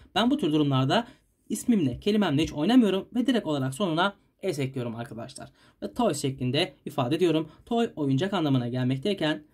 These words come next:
toys oyuncaklar anlamına gelmekte. Örneğin boy, bakın Y ile bitmiş ama bir önceki harfi sesli bir harf olduğundan dolayı ben burada boy erkek çocuk anlamına gelmekteyken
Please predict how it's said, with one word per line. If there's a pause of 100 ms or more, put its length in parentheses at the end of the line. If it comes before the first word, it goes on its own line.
(220)
toys (480)
oyuncaklar (100)
anlamına
gelmekte. (420)
Örneğin (160)
boy, (100)
bakın
Y
ile
bitmiş (140)
ama (140)
bir
önceki
harfi (140)
sesli
bir
harf
olduğundan
dolayı (200)
ben
burada
boy
erkek
çocuk
anlamına
gelmekteyken